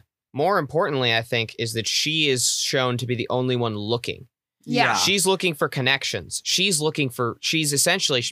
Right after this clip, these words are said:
Speaker 1: but she doesn't know it, she's looking for Fulcrum. She's looking for Bail Organa. She's, she's sort of jumping at shadows. She thinks there's about to be an, an organized rebellion,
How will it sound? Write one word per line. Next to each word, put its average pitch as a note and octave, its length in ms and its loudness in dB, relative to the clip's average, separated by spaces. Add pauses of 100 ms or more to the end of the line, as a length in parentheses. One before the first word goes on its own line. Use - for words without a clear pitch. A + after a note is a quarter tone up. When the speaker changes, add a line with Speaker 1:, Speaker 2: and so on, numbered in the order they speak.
Speaker 1:
but B2+ 100 -4
she - 100 -2
doesn't A2+ 200 -2
know B2 180 0
it, G2+ 140 -2 (180)
she's E3 180 0
looking D#3 220 -2
for C#3+ 100 -4
Fulcrum. B2 520 -2
She's A#2+ 240 -4
looking B2 180 -4
for B2+ 100 -2
Bail B2+ 300 2
Organa. A#2+ 580 0 (280)
She's, C#3+ 340 0
she's D3+ 420 0
sort F3+ 280 0
of C#3 80 0
jumping D3 420 2
at - 80 -4
shadows. C3 580 0
She B2+ 260 -4 (100)
thinks D#3 340 -2
there's C3 220 0
about A#2+ 240 0
to B2+ 80 -4
be A#2 160 0
an, G#2+ 160 -4 (100)
an A2+ 100 -2
organized A2+ 480 -2
rebellion, A#2 640 0